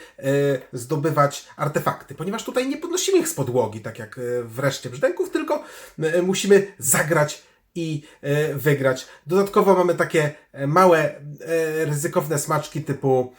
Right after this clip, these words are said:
e, kupowanie wielu tanich kart. Zazwyczaj się nie opłaca. Tutaj jest bardzo poważny powód, żeby to robić. Ja bardzo lubię, kiedy gra, kiedy dodatek do gry wybija mnie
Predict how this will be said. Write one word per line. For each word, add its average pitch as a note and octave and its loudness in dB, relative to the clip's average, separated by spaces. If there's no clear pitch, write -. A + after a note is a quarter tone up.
e, A#2 -8
kupowanie E3 2
wielu D#3+ 2
tanich C#3+ -4
kart. F#3 -2
Zazwyczaj D#3+ -4
się F#3 -2
nie F3 2
opłaca. E3 2
Tutaj C3 -2
jest D3 -2
bardzo C#3 2
poważny C#3 -4
powód, D3+ 0
żeby C#3 -4
to D3+ 0
robić. C#3 -2
Ja D#3+ 4
bardzo E3 6
lubię, A#2+ -2
kiedy C3+ 2
gra, D3 2
kiedy C#3 -8
dodatek E3 0
do C#3+ 0
gry C3+ 0
wybija E3 0
mnie C#3+ 0